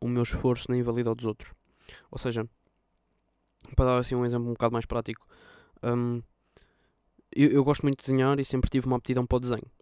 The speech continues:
Por isso é mais fácil aprender a desenhar. Agora, uma pessoa que não tenha o mesmo nível de aptidão, mas que tenha o mesmo nível de curiosidade para fazer isso,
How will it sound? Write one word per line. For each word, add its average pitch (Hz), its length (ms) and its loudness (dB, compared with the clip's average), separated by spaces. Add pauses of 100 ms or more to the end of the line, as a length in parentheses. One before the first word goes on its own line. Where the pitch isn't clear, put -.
(420)
Por 131 100 6
isso - 200 -4
é 123 100 -2
mais 123 340 -2
fácil 123 440 -2
aprender 127 340 0
a 127 40 -2
desenhar. 127 400 -2 (440)
Agora, 131 200 2
uma 131 140 2
pessoa 113 460 -2
que 123 360 -4 (380)
não 120 180 0
tenha 143 340 2
o 139 40 2
mesmo 139 260 2
nível 131 240 0
de 131 80 -4
aptidão, 127 400 -4
mas 120 180 -8
que - 60 -20
tenha 127 180 0
o 127 40 0
mesmo 127 200 -2
nível 120 200 -2
de - 80 -14
curiosidade 127 340 -2
para 123 100 -8
fazer 123 240 -2
isso, 123 360 -8